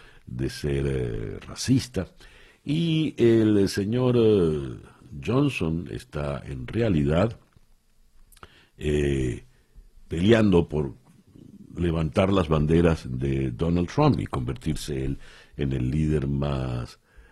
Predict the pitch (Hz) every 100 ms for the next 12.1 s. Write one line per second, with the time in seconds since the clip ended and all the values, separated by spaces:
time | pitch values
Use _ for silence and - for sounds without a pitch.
0 | _ _ 67 67 73 73 67 60 113 110
1 | 80 71 71 73 71 67 76 85 85 82
2 | 95 92 113 107 95 123 127 92 98 123
3 | - _ _ _ - 71 69 67 65 69
4 | 71 64 - 90 82 - 135 147 104 80
5 | 73 80 73 69 95 95 - 80 76 76
6 | 82 90 - - 71 76 67 65 - -
7 | - 92 - _ - - - _ _ _
8 | - 87 117 135 123 98 80 69 60 53
9 | 50 - - 95 98 85 85 92 90 90
10 | 87 69 58 53 - - - - - -
11 | - _ _ _ 82 73 67 62 57 53
12 | -